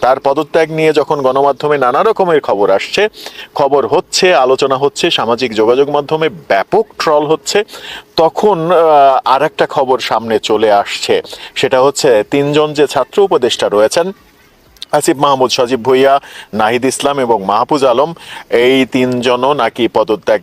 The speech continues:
করতে যাচ্ছেন সরকার থেকে এবং তারা পদত্যাগ করে, আহ, সম্ভবত দল গঠনের দিকে মনোযোগ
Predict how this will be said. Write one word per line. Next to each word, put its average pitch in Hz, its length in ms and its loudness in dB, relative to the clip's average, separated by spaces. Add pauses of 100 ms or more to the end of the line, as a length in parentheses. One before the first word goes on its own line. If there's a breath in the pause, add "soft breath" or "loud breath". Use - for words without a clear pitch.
করতে 98 320 -2
যাচ্ছেন 131 540 -2
সরকার 101 540 -2
থেকে 92 200 -4
এবং 98 200 -2
তারা 117 220 0
পদত্যাগ 131 560 0
করে, 151 280 2 (400 loud breath)
আহ, 107 480 0
সম্ভবত 147 800 0 (100)
দল 151 360 2
গঠনের 147 520 0
দিকে 135 240 2
মনোযোগ 123 400 0